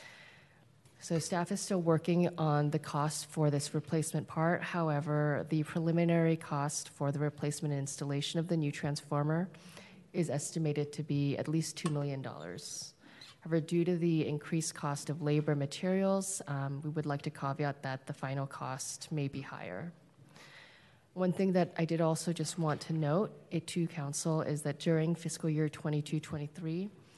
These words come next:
council authorized the use of three point two million in H B recovery funding for emergency repairs,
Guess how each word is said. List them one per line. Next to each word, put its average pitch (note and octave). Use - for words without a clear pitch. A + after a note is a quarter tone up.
council F3+
authorized D#3
the E3+
use D3+
of C#3
three E3+
point E3
two E3
million D3+
in C#3+
H D3+
B D#3+
recovery D3+
funding C#3
for C#3
emergency D#3
repairs, G3